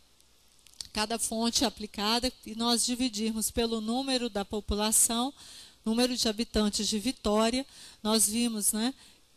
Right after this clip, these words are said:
que o recurso do município foi trezentos e treze reais e dez centavos por habitante ano, nos dois quadrimestres.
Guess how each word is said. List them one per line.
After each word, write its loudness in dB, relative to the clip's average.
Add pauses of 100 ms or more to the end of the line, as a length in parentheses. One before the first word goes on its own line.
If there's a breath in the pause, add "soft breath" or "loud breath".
(280)
que 2
o 4
recurso 0
do 2
município 2
foi 2
trezentos 2
e -4
treze 2
reais 0
e 0
dez 0
centavos -2
por -2
habitante -4 (400 loud breath)
ano, 0
nos -4
dois 2
quadrimestres. 0